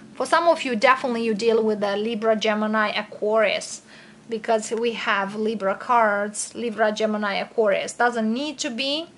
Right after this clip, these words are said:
Also, I see a Pisces, I see a Sag, and I see Pisces twice, and I see an Aries. Doesn't need to be these signs, but for some of you, my loves,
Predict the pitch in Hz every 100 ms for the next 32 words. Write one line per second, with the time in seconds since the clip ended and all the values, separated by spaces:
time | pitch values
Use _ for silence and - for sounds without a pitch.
0 | - - - - - 247 226 247 220 220
1 | - 220 202 - - 302 294 - 277 269
2 | 285 277 - - _ - 220 220 - 240
3 | 233 - 220 208 - 269 262 277 269 -
4 | - - _ _ - _ _ _ _ _
5 | _ _ - 220 220 214 220 202 _ _
6 | - 240 240 262 - 262 254 - - -
7 | - 277 226 214 - - 226 220 220 -
8 | 254 240 240 247 247 - - 220 214 226
9 | 226 196 185 196 - - 240 233 226 233
10 | 277 277 240 - 220 269 262 277 269 294
11 | 285 226 226 - - - - - - -
12 | _ - 254 320 339 370 - 262 262 294
13 | 233 202 214 220 - _ _ 233 220 240
14 | 247 196 -